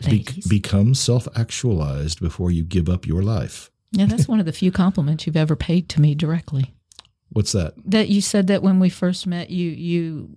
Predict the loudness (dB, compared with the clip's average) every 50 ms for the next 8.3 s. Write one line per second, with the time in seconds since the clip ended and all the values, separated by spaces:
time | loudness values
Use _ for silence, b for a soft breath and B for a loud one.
0 | _ -10 -10 -10 -10 _ _ -2 0 2 2 2 0 0 2 4 4 4 6 4
1 | 2 2 2 0 2 2 2 0 0 -2 -2 -4 -2 -2 -2 0 -2 0 0 -2
2 | -2 -2 -4 -6 -6 -4 -4 -4 -4 -4 -8 -10 -20 _ _ _ _ _ _ _
3 | _ _ _ _ -2 0 2 2 2 2 2 2 0 0 0 2 2 4 4 4
4 | 4 4 4 4 4 2 2 0 -2 -6 -8 -10 B B B B B -8 -2 0
5 | 0 0 0 -2 0 0 0 2 2 0 0 0 0 2 0 0 0 0 0 0
6 | 0 0 0 -2 -4 -6 -8 -10 -10 -12 -10 -2 2 2 4 4 4 2 2 4
7 | 4 2 0 -2 -8 -2 -2 -2 0 0 -4 -6 -8 -8 -8 -12 -12 -14 -8 -2
8 | 0 0 0 0 -4